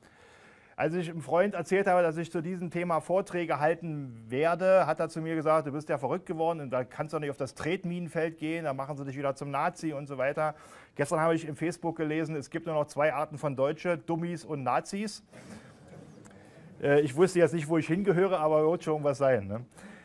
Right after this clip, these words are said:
Aber trotzdem, ich habe als Kind immer den hübschen Satz in der D D R gehört: „Es gibt nichts Schöneres, als auf einem Tretminenfeld Hopse zu spielen“, und das machen wir heute Abend. Ich will vorausschicken, nicht der Fremde ist der Feind.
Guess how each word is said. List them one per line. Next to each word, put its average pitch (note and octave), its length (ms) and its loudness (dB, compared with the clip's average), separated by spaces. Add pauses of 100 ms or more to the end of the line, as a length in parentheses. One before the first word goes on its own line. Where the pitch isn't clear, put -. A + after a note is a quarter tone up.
(540)
Aber E3 240 12
trotzdem, F#3 560 4
ich E3+ 140 0
habe E3 140 6
als D#3+ 160 -6
Kind F3+ 200 0
immer E3+ 160 2
den D#3+ 140 0
hübschen E3 240 -4
Satz D#3+ 200 0
in F3 40 -6
der D#3+ 80 -2
D D#3 80 -2
D D3+ 80 -2
R D3+ 160 4
gehört: D#3 420 4 (180)
„Es D3 120 -8
gibt E3 180 -4
nichts D3+ 180 -6
Schöneres, E3 380 -2
als C#3 220 -8
auf C#3+ 160 -4
einem C#3+ 160 -4
Tretminenfeld D#3 800 -2
Hopse D#3 320 2
zu C3+ 140 -6
spielen“, E3 540 -4 (280)
und C3+ 100 -10
das D3 140 -2
machen D3 220 2
wir B2 60 8
heute A2 220 6
Abend. E2 420 -8 (1300)
Ich C#3 140 -6
will G3 120 6
vorausschicken, G3+ 960 4 (200)
nicht F#3+ 320 -4
der F3 100 4
Fremde F#3 420 0
ist F3 280 -4
der D#3 100 2
Feind. C#3+ 500 -4